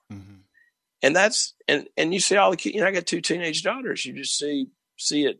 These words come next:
Speaker 2: rampantly. But when you talk about Teddy, if I can say this about, um, the, we decided to,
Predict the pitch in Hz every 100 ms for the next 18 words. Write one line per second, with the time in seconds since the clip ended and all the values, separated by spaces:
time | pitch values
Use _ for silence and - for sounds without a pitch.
0 | _ 95 135 196 277 - - - - -
1 | - - - - - _ 175 165 - _
2 | _ _ _ _ _ _ _ _ _ 160
3 | 156 320 339 254 143 107 - 110 95 -
4 | _ _ _ _ _ - _ _ _ _
5 | - 107 135 147 135 123 101 95 73 -
6 | 87 92 85 - _ _ - 92 85 78
7 | 85 _ - _ - _ _ _ _ _
8 | - 135 - _ _ - - - 262 302
9 | 226 - 117 98 92 87 85 _ - -
10 | - 120 107 98